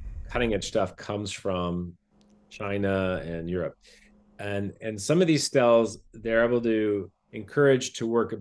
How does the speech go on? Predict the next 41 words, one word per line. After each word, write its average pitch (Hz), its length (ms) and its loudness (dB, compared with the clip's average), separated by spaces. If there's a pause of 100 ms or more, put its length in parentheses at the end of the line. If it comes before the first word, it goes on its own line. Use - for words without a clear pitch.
backwards 127 540 4
up 120 220 -2
the 107 100 -4
cell 104 320 2
lineage 110 520 2
to 117 180 -2
even 107 220 2
a 101 40 0
more 98 200 0
powerful 120 560 0
type 98 320 -4
of 87 120 -6
stem 82 220 -6
cell, 80 340 -10 (540)
not 131 200 2
just 131 220 -2
one 120 160 0
that 110 140 0
hasn't 101 300 -4
been 101 140 -2
assigned 95 380 -2
a 87 40 -4
final 92 300 -2
job, 98 300 0
but 82 140 -4
one 107 280 0
can 87 320 -6 (680)
almost 131 340 2
go 117 140 6
back 110 400 0
towards 123 540 0
being 104 280 -2
an 98 120 -2 (100)
embryo 107 560 0
type 85 300 -10
cell 76 280 -10
where 87 140 -6
it 87 60 -8
can 98 260 -8
really 113 300 4
just 90 360 -2